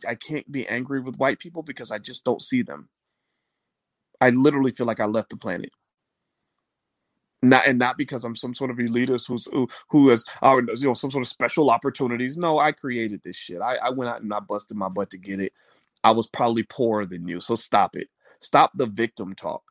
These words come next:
I get tired of the victim talk. "Well, well, you don't understand how hard," man, I've been broker than, than the Ten Commandments. I know what it's like to be right in the middle of the struggle.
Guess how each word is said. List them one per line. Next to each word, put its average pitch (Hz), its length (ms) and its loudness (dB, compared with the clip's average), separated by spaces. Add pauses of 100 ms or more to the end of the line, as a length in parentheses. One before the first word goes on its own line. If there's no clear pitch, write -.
(500)
I 127 60 -4
get 110 160 -4
tired 127 340 4
of 113 80 -2
the 104 80 -6
victim 101 400 -6
talk. - 200 -8
"Well, 139 180 4 (220)
well, 127 140 4
you 151 280 6
don't 165 260 4
understand 151 880 2
how 131 240 2
hard," 165 320 0 (340)
man, 156 440 -4 (340)
I've 185 320 -2
been 151 340 -8
broker 135 380 0
than, 120 280 -6 (100)
than 123 180 -4
the 110 80 -4
Ten 127 260 -2
Commandments. 110 680 -2
I 151 100 6
know 156 220 4
what 147 100 2
it's 127 140 -8
like 120 240 0 (540)
to 156 80 -8
be 127 180 -4
right 135 360 6
in 160 80 -4
the 151 80 2
middle 147 220 4
of 143 60 -2
the 139 60 -6
struggle. 101 500 -8